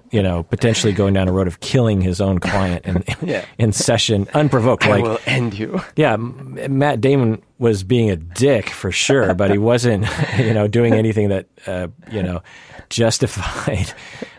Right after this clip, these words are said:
Speaker 1: uh, choking him out. Now, you could argue that it was a good intervention because it worked, 'cause Matt Damon after that was like, "Oh,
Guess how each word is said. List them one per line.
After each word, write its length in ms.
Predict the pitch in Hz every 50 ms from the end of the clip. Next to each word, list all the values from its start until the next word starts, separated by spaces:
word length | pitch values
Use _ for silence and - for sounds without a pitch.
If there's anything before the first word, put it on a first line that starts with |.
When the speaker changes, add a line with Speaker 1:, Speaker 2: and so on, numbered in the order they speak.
| - -
Speaker 1:
uh, 280 | 104 101 98 98 - - -
choking 420 | - - - 117 113 107 - 98 95
him 80 | 92
out. 200 | 107 104 95 - - - -
Now, 340 | 143 151 151 131 113 - - _ _ _
you 160 | - 131 135 135
could 180 | - 254 240
argue 480 | 196 143 117 113 107 107 110 107 104 123 127 - - -
that 280 | 139 120 117 113 113 - - _
it 160 | - 135 123
was 160 | 127 127 110 117
a 40 |
good 220 | 110 107 127 123 120
intervention 580 | 117 107 101 98 98 135 175 185 - 117 107
because 300 | 104 110 - 117 113 104
it 140 | 110 104 87
worked, 420 | 98 117 165 196 135 - - - -
'cause 200 | 104 98 92 101
Matt 200 | 107 104 - -
Damon 300 | 107 104 104 101 95 98
after 280 | 110 120 95 - 123 104
that 200 | 98 98 87 87
was 160 | 98 95 -
like, 220 | 98 95 - - -
"Oh, 440 | 147 202 233 262 - 101 85 87